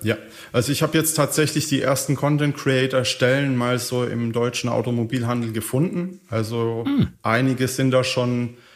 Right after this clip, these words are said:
Speaker 1: dabei, da, äh, zu investieren. Aber in der breiten Masse ist das wohl, äh, noch nicht so angekommen, ne?
Speaker 2: Hm.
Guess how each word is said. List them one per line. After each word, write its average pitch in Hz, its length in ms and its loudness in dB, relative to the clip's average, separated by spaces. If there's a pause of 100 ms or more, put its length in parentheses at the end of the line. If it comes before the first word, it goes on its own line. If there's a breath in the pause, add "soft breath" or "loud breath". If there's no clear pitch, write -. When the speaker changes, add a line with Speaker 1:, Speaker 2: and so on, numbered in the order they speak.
(180 loud breath)
Speaker 1:
dabei, 120 460 2
da, 131 400 0
äh, 113 200 -8
zu - 140 -4
investieren. 131 800 2 (560 loud breath)
Aber 120 500 2
in 117 100 -2
der 117 120 2
breiten 120 420 0
Masse 120 400 0
ist 113 260 -4
das - 280 -4
wohl, 113 320 2
äh, 107 400 -2
noch 107 180 -4
nicht 107 200 -4
so - 180 -6
angekommen, 101 720 -4 (200)
ne? 107 100 2
Speaker 2:
Hm. 113 340 4